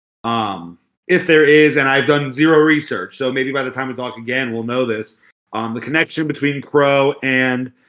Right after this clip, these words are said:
um, defensive coordinator Anthony Weaver, um, if they've connected in the past, how that came about, um, and also,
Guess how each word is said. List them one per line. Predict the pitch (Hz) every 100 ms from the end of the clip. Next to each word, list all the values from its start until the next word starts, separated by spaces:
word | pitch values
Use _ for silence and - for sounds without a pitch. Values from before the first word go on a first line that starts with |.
| _ _ _ 117
um, | 120 113 110 107 - _ _ _
defensive | 151 147 139 123
coordinator | - 139 135 131 127
Anthony | 127 120 120
Weaver, | 113 135 135 135 135 - _ -
um, | 113 123
if | 139
they've | 139 127
connected | - 139 120
in | 127
the | 117
past, | 127 139 135 120
how | 135 147
that | 143 -
came | 139
about, | 135 131 143 139 - _ _ _
um, | 151 156 151
and | 156
also, | - 170 170 156 143 139 131